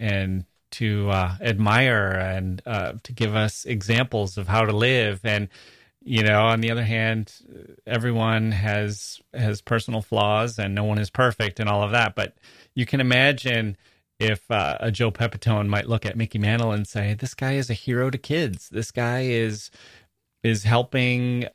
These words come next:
you know, men and women get through their summer afternoon by looking forward to hearing the news of how the Yankees played." And there is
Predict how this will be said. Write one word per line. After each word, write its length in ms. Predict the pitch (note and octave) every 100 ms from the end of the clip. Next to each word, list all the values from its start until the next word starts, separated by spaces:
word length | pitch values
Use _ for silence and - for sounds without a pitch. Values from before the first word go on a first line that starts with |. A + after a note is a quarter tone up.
| -
you 160 | C3 G#2+
know, 180 | A2
men 220 | A#2+ A2 A#2+
and 100 | A2+
women 240 | B2 B2+
get 240 | A2 A#2+
through 300 | - B2 B2+
their 280 | B2 B2 B2+ A#2
summer 340 | - A#2+ B2+
afternoon 760 | B2+ - C3 C3+ D3+ B2+ G#2 F#2+
by 460 | G2+ G#2 G2+ G2 - - - _ C#3
looking 320 | A2 - A2
forward 340 | - G#2+ A#2
to 60 | G#2+
hearing 380 | G2 A2 A#2 A#2
the 100 | G#2+
news 320 | G#2+ A#2 A2+
of 100 | G#2+
how 120 | F#2+
the 120 | A#2 A2
Yankees 500 | B2 D3+ G#2+ G2 -
played." 500 | A2+ G2+ G2 G2 G2+
And 360 | G2+ G2 G2+ -
there 160 | C3
is 380 | D#3+ D3+ -